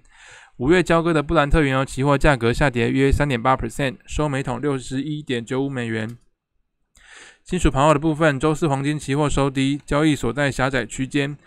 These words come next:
投资人静待能突破该区间的催化剂。美元指数继续收，走高，令黄金难以寻觅任何方向。美国财长耶伦周三在向国会发表的证词中提到，美国的经济正，呃，状况正在改善，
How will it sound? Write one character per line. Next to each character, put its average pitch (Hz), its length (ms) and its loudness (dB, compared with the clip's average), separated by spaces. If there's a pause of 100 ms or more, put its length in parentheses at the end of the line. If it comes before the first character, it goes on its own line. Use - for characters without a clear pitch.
(500)
投 160 140 4
资 170 120 2
人 156 200 6
静 170 180 -2
待 160 160 2
能 135 180 -2
突 135 140 -4
破 151 160 0
该 143 160 0
区 143 160 -4
间 147 100 -2
的 131 120 -2
催 - 120 2
化 143 200 2
剂。 - 300 -6 (280)
美 135 120 -10
元 151 160 -2 (140)
指 123 140 -8
数 156 180 0
继 151 140 -2
续 151 120 -2
收， 135 240 -2 (100)
走 120 160 -4
高， 139 240 4
令 160 140 -2
黄 131 200 -2
金 151 140 -4
难 135 180 -2
以 123 80 -6
寻 123 180 -8
觅 143 120 -6
任 143 120 -4
何 117 140 -2
方 131 200 -6
向。 127 280 -4 (640)
美 135 140 -2
国 156 100 4
财 160 160 6
长 156 240 4
耶 165 140 4
伦 127 200 2
周 147 180 0
三 143 180 0
在 151 140 2
向 147 200 -2
国 123 140 0
会 143 120 -2
发 139 140 -2
表 127 120 -2
的 117 100 -2
证 135 220 -6
词 117 160 -10
中 135 200 -4
提 117 180 -10
到， 117 320 0
美 123 100 -8
国 131 120 0
的 147 60 0
经 151 140 -2
济 156 100 0
正， 135 300 -6 (260)
呃， 127 160 -2
状 156 180 -4
况 147 180 2
正 156 120 -4
在 147 100 -2
改 117 200 -4
善， 123 300 0